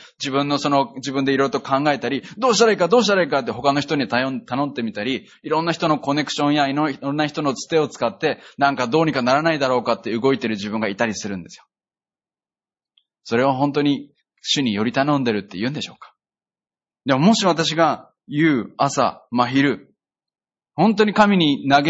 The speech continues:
いて、うめいて、うーって言いながら、「主を助けてください。」もうそれぐらいしか言えないんですよ、多分そういう時って。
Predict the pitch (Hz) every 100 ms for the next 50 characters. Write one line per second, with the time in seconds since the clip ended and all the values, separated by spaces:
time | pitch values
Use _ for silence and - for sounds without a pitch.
0 | 151 - 131 139 156 147 131 113 143 151
1 | 175 175 165 160 160 156 151 170 165 160
2 | - 208 190 185 175 175 147 156 185 214
3 | 233 180 139 139 202 202 123 101 107 98
4 | 101 95 92 - _ -